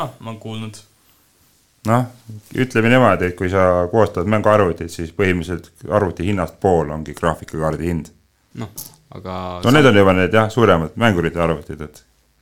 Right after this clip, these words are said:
Speaker 3: Ah, noh, sa ei pea ju mängurite arvutit ostma, sa võid ju odavama versiooni asja näiteks osta,
Speaker 2: Jah.
Speaker 3: nimega konsoolid, noh.
Speaker 2: No ei, ei ütleks, et konsoolid nüüd odavad just on.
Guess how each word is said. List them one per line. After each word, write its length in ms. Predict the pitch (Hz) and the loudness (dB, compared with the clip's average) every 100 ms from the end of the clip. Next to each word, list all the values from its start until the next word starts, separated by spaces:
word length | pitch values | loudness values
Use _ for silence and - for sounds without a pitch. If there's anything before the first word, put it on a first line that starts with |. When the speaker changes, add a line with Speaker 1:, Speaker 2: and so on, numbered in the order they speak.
| _ | _
Speaker 3:
Ah, 80 | 120 | -10
noh, 80 | 101 - - | -10 -14 -20
sa 160 | - 143 | -6 -4
ei 60 | 123 | -2
pea 160 | 131 | 0
ju 140 | 113 107 | -2 -4
mängurite 720 | 101 101 90 117 101 95 98 | -6 -10 -8 -8 -8 -10 -4
arvutit 400 | 117 110 101 98 | -2 -2 -6 -10
ostma, 240 | 101 98 101 | -12 -12 -14
sa 80 | 101 | -12
võid 140 | 98 | -10
ju 300 | 98 95 95 92 _ _ _ | -10 -8 -10 -12 _ _ _
odavama 460 | 120 120 113 107 101 | -6 -4 -4 -6 -8
versiooni 680 | 98 101 104 - 110 107 98 90 | -10 -12 -12 -8 -8 -8 -10 -10
asja 280 | 80 110 98 | -10 -10 -10
näiteks 320 | 95 90 90 | -10 -12 -14
osta, 380 | 98 95 - 92 | -14 -14 -16 -12
Speaker 2:
Jah. 260 | 90 123 120 | -2 2 2
Speaker 3:
nimega 200 | 95 98 | 0 -8
konsoolid, 800 | 95 117 110 120 117 104 98 98 | -6 -6 -2 -2 -2 -4 -8 -14
noh. 120 | 104 - _ _ _ _ _ - | -18 -18 _ _ _ _ _ -4
Speaker 2:
No 140 | 113 | -2
ei, 80 | 165 | -2
ei 240 | 170 160 175 | 0 2 2
ütleks, 380 | 214 - 85 - | 0 -2 -2 -6
et 100 | - | -6
konsoolid 460 | 85 92 87 80 | -4 0 0 -2
nüüd 120 | 87 101 | -6 -6
odavad 440 | 120 80 78 78 | 0 0 0 -4
just 200 | 80 - | -10 -8
on. 200 | 82 80 | -8 -8